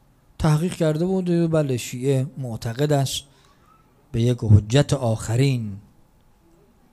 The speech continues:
و همین هم سبب شیعه ش-، شد و تشیع رو اختیار کرد و آمد. ما اگه نشناسیم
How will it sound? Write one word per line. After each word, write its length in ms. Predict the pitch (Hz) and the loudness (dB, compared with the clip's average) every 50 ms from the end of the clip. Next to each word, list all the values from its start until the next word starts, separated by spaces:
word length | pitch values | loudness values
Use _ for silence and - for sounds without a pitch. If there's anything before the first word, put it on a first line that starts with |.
| _ _ - | _ _ 0
و 60 | 165 | 2
همین 280 | 147 160 170 170 175 170 | 4 4 4 4 4 2
هم 100 | 160 156 | 0 -2
سبب 380 | - - 135 135 143 135 127 | -2 -4 -2 -2 -2 -2 -4
شیعه 340 | 117 - - 131 120 127 139 | -6 -8 -10 -12 -10 -8 -8
ش-، 280 | 135 - - - - - _ _ _ _ _ - - | -8 -10 -12 -20 -20 -20 _ _ _ _ _ -10 -8
شد 160 | 135 127 127 | -6 -4 -4
و 120 | 123 120 | -4 -4
تشیع 500 | 120 - 123 - - 113 107 110 127 131 | -6 -8 -8 -8 -8 -6 -4 -4 -2 -2
رو 180 | 127 127 123 123 - - - - - _ _ _ - 131 | 0 -2 -2 -4 -6 -12 -20 -20 -20 _ _ _ -8 -8
اختیار 460 | 120 135 - - 120 120 127 135 135 | -8 -6 -6 -4 -2 0 0 0 0
کرد 320 | 127 - 123 123 123 123 | -2 -2 -4 -4 -4 -8
و 40 | 120 | -10
آمد. 400 | 120 107 95 92 98 98 98 101 - _ _ _ _ _ _ _ _ _ _ _ _ _ _ _ _ _ _ _ _ _ _ _ _ _ _ _ _ _ _ _ _ _ _ _ _ _ _ _ _ _ _ _ _ _ - | -10 -8 -8 -8 -8 -12 -14 -16 -20 _ _ _ _ _ _ _ _ _ _ _ _ _ _ _ _ _ _ _ _ _ _ _ _ _ _ _ _ _ _ _ _ _ _ _ _ _ _ _ _ _ _ _ _ _ -2
ما 200 | 147 143 160 185 | 2 2 4 4
اگه 220 | 180 175 156 156 160 | 4 4 4 2 2
نشناسیم 1400 | 151 151 151 147 147 143 143 139 - - - 147 143 147 143 139 - - 165 160 170 185 196 208 220 226 226 208 | 4 4 4 4 4 4 4 2 0 -2 -2 0 0 0 0 0 0 2 4 4 6 6 6 4 4 2 0 -4